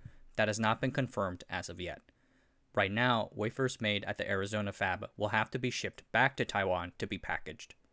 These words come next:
Sounds a little weird, but it is normal for the industry. In summation,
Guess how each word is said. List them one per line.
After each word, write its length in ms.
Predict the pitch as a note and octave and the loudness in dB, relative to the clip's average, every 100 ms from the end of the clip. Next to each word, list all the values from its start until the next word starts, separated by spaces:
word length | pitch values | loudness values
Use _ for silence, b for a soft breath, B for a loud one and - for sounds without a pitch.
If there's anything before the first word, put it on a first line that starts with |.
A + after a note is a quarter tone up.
| _ _ | _ _
Sounds 400 | - A#2 A2 G2+ - | -4 0 0 0 -4
a 100 | G#2 | -4
little 300 | G2+ G2 F#2 | -2 -4 -2
weird, 380 | B2+ C3 G2 - _ _ - | 2 2 2 -4 _ _ -4
but 160 | A2 - | -2 -2
it 100 | A#2 | -4
is 180 | A2 | -2
normal 400 | C3 A#2 F#2+ F2 - | 0 0 0 -8 -10
for 100 | G2+ | -8
the 120 | F2+ | -6
industry. 420 | D2 - - B1+ - _ - - - b b b b - | -6 -10 -12 -16 -20 _ -20 -20 -20 b b b b -2
In 160 | A#2+ | 0
summation, 640 | A#2 A#2+ B2 B2+ C3 A2+ | 2 4 6 6 4 -2